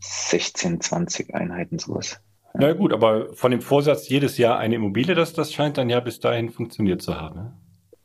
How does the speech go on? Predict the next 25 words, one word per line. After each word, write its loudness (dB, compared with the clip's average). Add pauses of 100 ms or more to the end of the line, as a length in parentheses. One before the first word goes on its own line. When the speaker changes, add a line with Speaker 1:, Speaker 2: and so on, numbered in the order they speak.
(320)
Speaker 1:
Äh, 4
fast. 0 (240)
Speaker 2:
Ja. -2 (220)
Speaker 1:
<laughs> 2 (460)
Fast 0
nicht 4
immer, 6
aber 4
fa-, 2
ich 4
hätte 2
mich 6
einfach 2 (100)
mehr 6
dahinter 2
klemmen -4
müssen, -10
Speaker 2:
Mhm. -14
Speaker 1:
ja. -4 (800)
Na, -4
wie 0
das -2
so -2
ist. -4
Ähm, 4